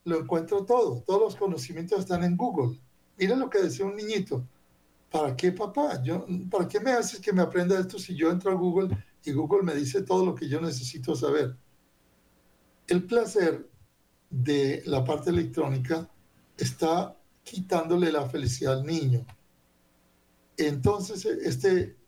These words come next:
este es uno de los peligros que tenemos en este momento, porque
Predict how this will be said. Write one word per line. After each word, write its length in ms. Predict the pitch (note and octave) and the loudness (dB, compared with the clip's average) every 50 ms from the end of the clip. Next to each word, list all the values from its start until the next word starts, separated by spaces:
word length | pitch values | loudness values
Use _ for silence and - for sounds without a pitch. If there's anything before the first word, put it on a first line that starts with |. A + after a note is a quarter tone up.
| _ _ _ _ _ _ _ _ _ _ _ _ _ | _ _ _ _ _ _ _ _ _ _ _ _ _
este 220 | - C3 - - F#4+ | -4 -2 0 0 0
es 100 | - - | 0 -2
uno 340 | - G4+ A#3 G3 G3 G3+ G3+ | -2 0 0 0 2 2 2
de 60 | G3 | 2
los 140 | F3 C3+ B2 | 2 0 -2
peligros 580 | - - C#3 C3 D#3 F3 F#3+ A3 F#3+ F3 - | -2 -2 0 0 2 2 2 2 2 0 0
que 100 | - E3+ | 0 -2
tenemos 560 | C3+ B2 D3+ C3+ D3+ F#3+ G3+ F#3 E3 B2+ B2 - | -2 -2 -2 0 0 2 2 2 2 0 -2 -2
en 80 | C3+ | 0
este 160 | B2 B2+ B2+ | -2 0 0
momento, 580 | D#3 D3+ C#3+ C3 C3+ C#3 C3 B2+ B2+ B2 B2 - - _ - - _ _ _ _ _ _ _ _ _ _ | -2 -2 0 0 2 2 2 2 2 0 -4 -10 -14 _ -20 -20 _ _ _ _ _ _ _ _ _ _
porque 420 | - F3+ F3+ - - G4+ G3 F#3+ | 0 0 0 4 4 2 2 2